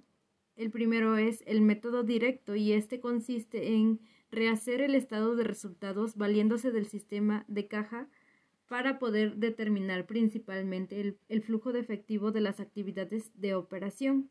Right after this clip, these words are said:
Y obviamente, al calcular el flujo de efectivo, las operaciones mediante el método directo se incluyen todos los tipos de transacciones en efectivo,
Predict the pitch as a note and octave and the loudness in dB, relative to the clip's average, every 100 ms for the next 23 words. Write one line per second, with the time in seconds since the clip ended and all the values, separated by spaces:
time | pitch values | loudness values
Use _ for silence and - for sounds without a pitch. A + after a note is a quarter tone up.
0 | _ _ _ _ _ _ _ _ _ _ | _ _ _ _ _ _ _ _ _ _
1 | _ _ _ _ _ A3+ B3+ C4 D4 C4+ | _ _ _ _ _ -2 0 2 4 4
2 | A3 F#3+ F3 F#3 F#3+ F#3+ G3+ G3+ G#3 A3+ | 4 0 -2 -4 -2 -6 -2 0 2 0
3 | A3 B3 C4 B3 A#3 A#3+ - A#3 A#3 A#3 | -2 -4 -2 -2 0 -2 -4 -4 -2 -2
4 | A3+ A3 G3 G3+ G#3+ A3+ B3 B3 G3 G3 | -4 -8 -8 -6 -2 -2 0 0 0 -2
5 | F#3+ G3 G3 G3+ G3 A3+ A3+ A3+ G3+ - | -4 -4 -2 -4 -2 -2 0 0 0 -4
6 | A3+ A3 A3 F#3+ G#3+ G#3 G#3 A3+ G#3+ A3 | -8 -4 -4 -4 -2 -2 0 -2 -2 -2
7 | B3 A3 G3+ - G#3 G#3 G3+ G3 F#3+ G3+ | -2 -4 -8 -12 -8 -8 -10 -10 -10 -10
8 | G3+ - G3 G3+ G#3+ G3+ G#3 G#3 - C4 | -16 -10 -8 -8 -6 -4 -6 -8 -10 -6
9 | A3 | -6